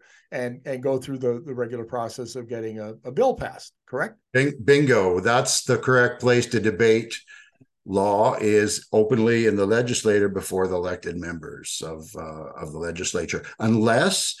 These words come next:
Speaker 2: there is the one exception. So if under a law that's, uh, that's a law that's in the regulator's enabling statute, and this, this is the fact in Alberta, they do say that,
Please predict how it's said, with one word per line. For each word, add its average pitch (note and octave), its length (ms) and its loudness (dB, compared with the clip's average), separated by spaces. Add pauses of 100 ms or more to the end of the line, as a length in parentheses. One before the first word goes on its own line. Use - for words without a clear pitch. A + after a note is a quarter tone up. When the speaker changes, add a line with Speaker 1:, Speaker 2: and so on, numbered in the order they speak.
(200)
Speaker 2:
there B2+ 160 4
is D3 320 2
the D#3 120 4
one D3 180 4
exception. C#3 640 0 (300)
So B2+ 180 4
if F3 340 2 (120)
under F3+ 340 4
a F3 100 4
law C#3 840 2
that's, A2 520 0 (480)
uh, A2 240 2 (480)
that's B2+ 460 0
a G#2+ 220 0
law B2+ 400 4
that's A#2 240 0
in C3 240 2
the A#2+ 480 2
regulator's B2 640 4
enabling G#2+ 540 2
statute, F#3+ 600 0
and G#2 160 2
this, - 480 2
this C3 240 2
is D3 160 2
the D3+ 80 0
fact D3 460 0
in C3+ 180 4
Alberta, A#2+ 640 0 (400)
they C3 280 4
do C#3+ 440 4
say B2 540 4
that, C3+ 320 2